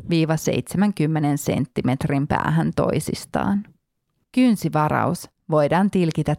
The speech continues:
tehdessä ja jälkeenpäin. Varauksista umpivaraus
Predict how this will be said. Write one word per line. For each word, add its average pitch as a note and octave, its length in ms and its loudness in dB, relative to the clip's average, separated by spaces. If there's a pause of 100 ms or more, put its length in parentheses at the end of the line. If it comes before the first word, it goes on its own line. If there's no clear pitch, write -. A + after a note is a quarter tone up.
tehdessä C#3+ 580 -2 (280)
ja A3+ 80 2
jälkeenpäin. D3+ 1080 0 (720)
Varauksista F3+ 920 0 (440)
umpivaraus D#3 920 0